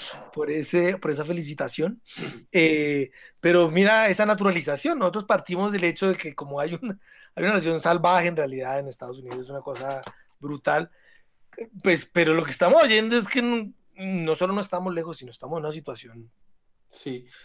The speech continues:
Speaker 1: No,
Speaker 2: A-,
Speaker 1: no,
Speaker 2: aquí,
Speaker 1: no se
Speaker 2: a-
Speaker 1: puede ser más o menos racista, creo que el tema es ese, es
Speaker 2: a-,
Speaker 1: como
Speaker 2: a-, aquí quiero, quiero hacer, quiero hacer un apunte y, y
Speaker 1: Claro.
Speaker 2: otra vez vol-, volvemos hasta de dónde
Speaker 1: Mándese,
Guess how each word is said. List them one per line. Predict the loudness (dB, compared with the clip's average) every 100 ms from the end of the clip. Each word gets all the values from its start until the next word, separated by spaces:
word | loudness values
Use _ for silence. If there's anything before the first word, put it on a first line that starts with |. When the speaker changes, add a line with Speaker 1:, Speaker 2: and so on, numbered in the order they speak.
| -2
Speaker 1:
No, |
Speaker 2:
A-, | 2
Speaker 1:
no, | 4
Speaker 2:
aquí, | 4
Speaker 1:
no | 2
se | 2
Speaker 2:
a- | 6
Speaker 1:
puede | 6 6
ser | 4 4
más | 6 4 4
o |
menos | 0 2
racista, | 2 0 -4 -12 -14
creo | -10 -8
que | -8
el | -10
tema | -10 -10
es | -10
ese, | -12
es | -12
Speaker 2:
a-, |
Speaker 1:
como | -10 -10
Speaker 2:
a-, | -6 -2 0
aquí | 0 0 0
quiero, | 4 4 2
quiero | 2 2 2
hacer, | -2 -4 -8 -8 _ _
quiero | -6 -2
hacer | -2 -2
un | -4 -4
apunte | -2 -2 -2 -4 -6 -6 -14 -20 -8
y, | -6
y | -2
Speaker 1:
Claro. | 2 2
Speaker 2:
otra | 4 4
vez | 4 4
vol-, | 2 2
volvemos | 2 4 2 2 0
hasta | -2 0 -2
de | -2
dónde | -10 -20 -4 4
Speaker 1:
Mándese, | 6 6 2